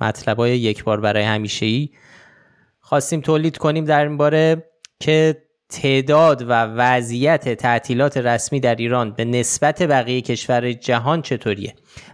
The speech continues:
بهانش هم یه توییتی بود از پدرام سلطانی، نایب رئیس پیشین اتاق بازرگانی ایران.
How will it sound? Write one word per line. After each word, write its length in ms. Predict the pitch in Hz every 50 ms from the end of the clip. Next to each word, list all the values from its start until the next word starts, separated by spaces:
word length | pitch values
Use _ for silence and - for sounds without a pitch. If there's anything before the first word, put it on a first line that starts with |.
| _ _
بهانش 500 | - 151 170 175 185 196 196 196 185 -
هم 120 | 202 190 190
یه 60 | 190
توییتی 440 | 190 - - 151 151 170 - - 185
بود 180 | 170 180 165
از 160 | 156 135 -
پدرام 400 | - - 127 120 127 139 147 160
سلطانی، 540 | 156 - - 143 123 113 - 123 120 123 139
نایب 300 | 147 139 127 117 110 113
رئیس 340 | 117 117 110 120 123 - -
پیشین 840 | 151 147 143 139 143 - - - 127 113 110 - - - - 170 175 175
اتاق 500 | 160 147 135 131 - - 135 131 123 123
بازرگانی 640 | 120 117 110 113 110 107 107 104 110 104 104 110
ایران. 480 | 117 110 101 107 110 113 131 147 165